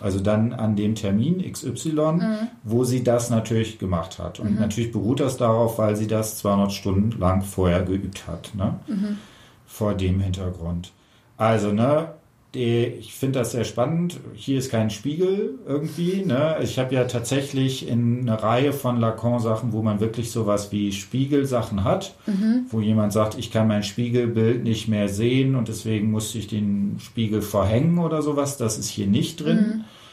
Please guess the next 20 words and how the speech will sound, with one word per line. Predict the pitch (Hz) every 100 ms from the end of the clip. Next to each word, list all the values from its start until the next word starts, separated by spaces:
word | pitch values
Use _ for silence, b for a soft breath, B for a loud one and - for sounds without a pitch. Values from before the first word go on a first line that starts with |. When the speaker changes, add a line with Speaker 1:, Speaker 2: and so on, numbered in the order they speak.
| B B _ -
Speaker 1:
Aber | 117 123 131 131
man, | 127 120 123 131 123
das | 117 110
sozusagen | 120 110 113 107 107 101 101
der | 98
Hinweis | 107 143 139 127 127 -
wäre | 113 117 110 107
da | 110 107 110
drauf, | 110 98 101 107 110 -
dass | 104 98
man | 110 104 101
sowas | 98 98 101 - 107
wie | 101 101 104 B B B B _
ein, | - 101 101 98 - - - - - - - - - - - - - 110
eine | 107 98 -
leere | 107 110 127 120 107
Dimension, | 104 101 101 95 98 101 101 101 98 - -
also | 92 90
dabei | 90 82 82
hat. | 80 82